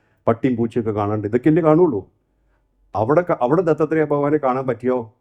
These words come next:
എല്ലാ മഹർഷിമാരെയും കാണാൻ പറ്റും. എല്ലാ സ്റ്റേറ്റും, ഓരോ മഹർഷിമാരും അല്ലെങ്കിൽ ഓരോ, ആ, അവതാരങ്ങളും ഓരോ അവസ്ഥയുടെ, ഓരോ അവസ്ഥയുടെ ലക്ഷണങ്ങളാണ്,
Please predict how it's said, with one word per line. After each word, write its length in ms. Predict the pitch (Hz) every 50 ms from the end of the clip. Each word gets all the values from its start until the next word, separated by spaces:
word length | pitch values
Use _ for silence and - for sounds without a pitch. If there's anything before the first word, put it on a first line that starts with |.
| _ _ _ _ _ _ _ -
എല്ലാ 400 | - - 147 160 170 180 180 180
മഹർഷിമാരെയും 600 | 175 151 139 135 135 - 143 131 127 123 123 117
കാണാൻ 220 | 107 107 98 95
പറ്റും. 200 | 92 90 - - _ _ _ _ _ _ _ -
എല്ലാ 420 | 107 113 127 147 151 170 175 175 175
സ്റ്റേറ്റും, 640 | - - _ _ - 139 143 143 139 - - 117 - - _ _ _ _ _ - -
ഓരോ 320 | 101 113 135 151 165 175
മഹർഷിമാരും 800 | 160 151 139 139 135 135 - 151 139 139 135 135 139 151 151 131
അല്ലെങ്കിൽ 200 | 123 127 117 110
ഓരോ, 520 | 110 117 127 143 151 156 156 151 147 143 - - _ _ -
ആ, 60 | 104 113 110 101
അവതാരങ്ങളും 680 | - - 120 117 139 131 123 127 123 120 131 139 156 147 -
ഓരോ 520 | - 117 113 127 131 139 147 160 175 180 _ _ _ _ _ _ _ _ _ _ _ _ _ _ - 117
അവസ്ഥയുടെ, 680 | 120 135 147 143 - - 151 165 165 160 180 202 190 - - _ _ _ _ _ _ _ _ _ _ _ _ _ _ _ _ _ _ _ _ _ _ -
ഓരോ 240 | 123 135 151 175 147
അവസ്ഥയുടെ 580 | 135 127 135 135 - - 147 147 139 165 196 196 - _ _ _ _ _ _ _ _ _ _ _ -
ലക്ഷണങ്ങളാണ്, 640 | 131 147 143 - - 170 160 165 165 156 127 104 98